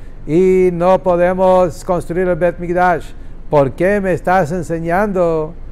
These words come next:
preguntó Yehezkel a Hashem, "me estás enseñando todas las medidas y las, los detalles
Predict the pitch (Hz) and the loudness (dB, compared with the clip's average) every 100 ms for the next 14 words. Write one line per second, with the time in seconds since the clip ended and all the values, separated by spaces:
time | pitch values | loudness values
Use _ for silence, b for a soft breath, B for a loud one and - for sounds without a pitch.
0 | - - - 147 139 156 156 139 151 151 | -14 -14 -4 -2 0 2 2 2 0 -2
1 | 170 151 147 139 151 147 151 147 - - | -4 -2 -2 -2 -4 -4 -4 -8 -14 -12
2 | 131 127 160 170 160 156 170 165 170 202 | -8 -4 0 0 -2 -6 -6 -2 0 0
3 | 196 185 165 127 175 180 165 143 156 160 | 0 2 0 0 0 2 0 -2 -4 -4
4 | 202 180 160 135 151 139 131 - 151 135 | -2 0 0 -2 -6 -6 -6 -6 -6 -4
5 | 135 127 123 165 196 147 127 - | -6 -6 -4 0 2 0 -4 -8